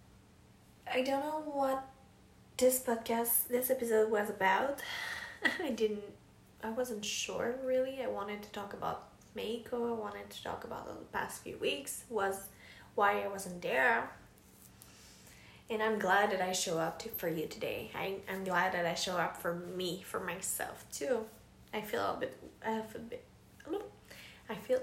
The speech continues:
a little bit better for sure. And, uh, well, thank you for letting me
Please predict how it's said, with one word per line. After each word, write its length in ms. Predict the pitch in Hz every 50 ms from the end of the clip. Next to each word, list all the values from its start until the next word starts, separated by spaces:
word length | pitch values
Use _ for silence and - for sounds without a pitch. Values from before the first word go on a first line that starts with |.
| -
a 40 | 240
little 200 | 240 233 233 226
bit 260 | 226 - - - -
better 420 | - 240 - 254 - - - - - - -
for 160 | - - -
sure. 580 | - - - - - - 285 311 320 277 - - - - - - - - - - - - - - - - - - - - - - - -
And, 220 | 240 220 220 220
uh, 320 | 214 208 214 - - - - - - - - - - - - - - - - - - - - - - - - - - - -
well, 340 | - 220 220 208 220 220 - - -
thank 320 | 240 233 233 233 - -
you 220 | 262 285 320 311 277
for 200 | 214 - - 233
letting 480 | 226 220 214 220 226 226 226 226 226 226
me 420 | 240 269 285 285 277 269 262 -